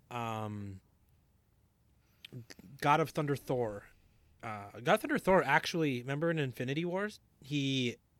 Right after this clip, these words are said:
he thought he killed Thanos, but he went for the heart instead of the head. So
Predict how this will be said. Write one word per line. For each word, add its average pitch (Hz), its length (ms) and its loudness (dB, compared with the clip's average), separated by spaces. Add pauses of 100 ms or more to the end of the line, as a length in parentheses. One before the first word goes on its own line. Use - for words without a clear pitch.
he - 280 -6
thought 160 240 6
he 143 60 4
killed 156 420 2
Thanos, 107 500 -2 (400)
but 127 100 -2
he 127 200 0
went 127 260 -2 (100)
for 117 580 -2
the 110 100 -6
heart 131 360 -4
instead 127 200 -2
of 117 80 0
the 110 60 -6
head. 123 280 0 (480)
So 123 240 -2